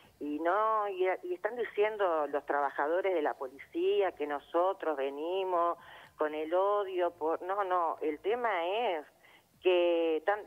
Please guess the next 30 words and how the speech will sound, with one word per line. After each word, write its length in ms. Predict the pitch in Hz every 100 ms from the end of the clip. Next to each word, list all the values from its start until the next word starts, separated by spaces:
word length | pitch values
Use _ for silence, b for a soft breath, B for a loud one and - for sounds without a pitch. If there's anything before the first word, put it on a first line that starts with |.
| 143
de 160 | 156 160
la 140 | 156
dictadura 560 | 147 151 160 160 180 196
de 120 | 165 -
cincuenta 480 | 156 165 165 147
años, 240 | 160 160 151
no 80 | 208
de 140 | 247
la 100 | 180
dictadura 480 | 143 - 147 180 180
de 100 | 143
la 120 | 135
democracia 580 | 139 135 131 196 - 160
también. 520 | 131 131 165 165 147
Esta 220 | - - 214
democracia 580 | 185 156 175 196 - 170
de 200 | 147 143
que, 200 | 151 151 B B B B B
desde 280 | - 165 165
que 120 | 170
salimos 420 | 190 165 208 220 214
de 80 |
la 100 | 165
dictadura 520 | 147 151 139 165 208 214
también 380 | 165 175 220
tiene 240 | 208 202 190
muertos 360 | 175 202 185
por 140 | - 135
la 140 | 131
policía. 640 | 127 117 123 - 127 120